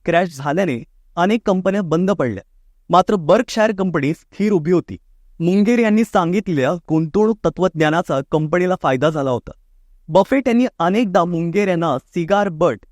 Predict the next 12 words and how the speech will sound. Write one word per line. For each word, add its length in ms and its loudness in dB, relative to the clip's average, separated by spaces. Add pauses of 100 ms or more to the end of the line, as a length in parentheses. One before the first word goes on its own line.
म्हणजेच 420 0
बंद 320 0
होण्याच्या 440 0
मार्गावर 520 0
असणाऱ्या 360 -4
कंपनीमध्ये 720 0 (380)
गुंतवणुकीपासून 1040 2
दूर 240 0
नेण्याचे 440 0
श्रेय 320 0
दिले 200 0
आहे. 160 -8